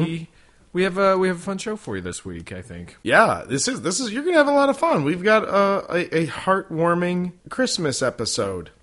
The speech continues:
Speaker 1: That's right. Uh, I do want to take this time to apologize to you, dear listener, because our equipment has been a, a little bit dodgy lately, and there may be parts of this episode that,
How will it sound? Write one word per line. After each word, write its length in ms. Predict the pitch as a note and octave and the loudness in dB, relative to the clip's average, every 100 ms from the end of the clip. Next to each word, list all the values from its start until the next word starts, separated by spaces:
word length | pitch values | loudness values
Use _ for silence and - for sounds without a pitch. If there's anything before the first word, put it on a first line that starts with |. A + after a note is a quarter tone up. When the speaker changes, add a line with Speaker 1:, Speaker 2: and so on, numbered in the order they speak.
| _ | _
Speaker 1:
That's 240 | - F3+ G3+ | -8 -8 -6
right. 480 | G3 C3+ G2+ F#2+ A2 A#2+ | -2 0 0 -2 -10 -6
Uh, 320 | A#2+ A#2 A2 - _ _ | -2 -2 -2 -8 _ _
I 160 | C3+ C#3 | -2 -2
do 220 | C3+ G3+ | -2 -2
want 140 | F#3+ | -2
to 40 | C#3+ | -4
take 220 | C#3 A2+ | -6 -6
this 160 | A#2+ - | -8 -6
time 360 | A#2+ G#2+ G2+ | -4 -2 -4
to 260 | - A2 G2+ | -8 -10 -10
apologize 1040 | G2 - D3+ D3+ A2 G#2+ F#2+ F#2 F#2 - - | -12 -8 -2 0 0 -2 -4 -4 -8 -12 -12
to 140 | - G2+ | -16 -14
you, 320 | A2 C3 A2+ | -8 -8 -6
dear 240 | G2+ G2+ | -6 -6
listener, 500 | G2 G#2+ - E2+ - - _ _ | -4 -6 -8 -14 -16 -20 _ _
because 500 | - G#2 A#2+ A2 G#2+ - | -10 -4 0 0 -2 -6
our 260 | A2 G#2+ G2 | -2 -2 -2
equipment 460 | - E3 B2 A2+ | -6 -8 -6 -8
has 200 | - A2 | -8 -12
been 180 | G#2 A2 | -4 -2
a, 240 | G#2 F#2+ - | -2 -2 -4
a 80 | G#2 | -6
little 220 | A2 G#2+ | -4 -4
bit 300 | G#2 F#2 F#2+ | -6 -8 -6
dodgy 520 | G2+ G2+ F#2 F2+ F2 | -4 -2 -4 -10 -12
lately, 500 | - F#2+ F2 F#2 F2+ - | -6 -6 -4 -8 -10 -10
and 460 | G2+ G2+ G2 F#2+ F#2 | -6 -4 -4 -8 -10
there 140 | G#2+ | -8
may 140 | G#2 A#2 | -4 -4
be 120 | A2+ | -4
parts 340 | - A2+ G#2 | -8 -8 -8
of 60 | G2+ | -8
this 180 | G2+ - | -10 -8
episode 560 | G2+ - G2 F#2+ F#2 F2+ | -8 -8 -6 -6 -8 -10
that, 160 | F2+ | -12